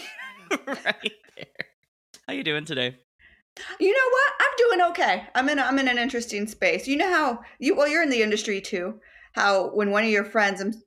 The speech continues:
Speaker 2: when one of your friends books something and you're like, "Hell yeah." But I'm in that fun space between being supportive of them, but also, like, rethinking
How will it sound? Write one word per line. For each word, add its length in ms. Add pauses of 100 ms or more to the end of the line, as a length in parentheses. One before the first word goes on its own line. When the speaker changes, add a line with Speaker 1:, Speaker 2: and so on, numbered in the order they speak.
(120)
Speaker 2:
when 160
one 100
of 60
your 80
friends 340
books 300
something 600 (220)
and 80
you're 140
like, 180
"Hell 300
yeah." 380 (260)
But 100
I'm 100
in 100
that 200
fun 200
space 360
between 480
being 220
supportive 480
of 100
them, 160
but 160
also, 460
like, 180
rethinking 540